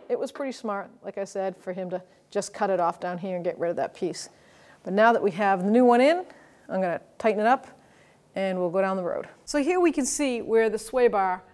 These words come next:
the gentleman that owns the car, cut it off. So you just cut, took a piece of, uh, like a Sawzall, cut that off. And the reason why is 'cause it popped off the top joint right there.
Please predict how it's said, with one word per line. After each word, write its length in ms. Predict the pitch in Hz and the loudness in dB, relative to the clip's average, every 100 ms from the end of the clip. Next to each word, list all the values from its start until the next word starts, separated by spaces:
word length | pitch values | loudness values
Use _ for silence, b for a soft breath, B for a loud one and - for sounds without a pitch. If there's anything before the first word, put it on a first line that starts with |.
| b b - - - - - | b b -16 -14 -16 -16 -12
the 100 | 185 | -8
gentleman 380 | 175 247 254 233 | 0 2 2 0
that 100 | - | -2
owns 200 | 247 220 | -2 -2
the 60 | |
car, 220 | - 185 - | -2 -2 -2
cut 260 | - 339 311 | -6 -2 0
it 120 | - | 4
off. 260 | 226 - | 2 2
So 100 | - | -6
you 80 | 220 | -8
just 200 | 202 - | -8 -6
cut, 260 | 240 196 - | -8 -8 -6
took 140 | 262 | -4
a 80 | 208 | -4
piece 200 | 226 214 | -4 -4
of, 260 | 185 170 - _ 156 | -6 -8 -14 _ -8
uh, 200 | - - | -8 -8
like 200 | - - | -10 -10
a 120 | - - _ - | -12 -16 _ -10
Sawzall, 640 | - 220 202 202 185 - | 0 2 4 0 -2 -4
cut 160 | 247 226 | -8 -4
that 160 | 190 | -2
off. 200 | 180 165 | -2 -4
And 100 | 196 | -6
the 40 | 214 | 0
reason 420 | 320 349 240 196 | 4 4 2 -2
why 280 | 175 170 165 B B | -4 -6 -10 B B
is 140 | 226 - | -4 0
'cause 160 | 247 | -2
it 160 | 214 - | -2 -6
popped 340 | 302 311 - | -4 -4 -2
off 360 | 254 240 - - _ | 0 0 -4 -14 _
the 80 | - | -20
top 340 | - 226 - 180 | -4 0 0 0
joint 260 | 214 202 | -4 -4
right 240 | 185 190 190 | -8 -10 -8
there. 260 | 185 - | -8 -8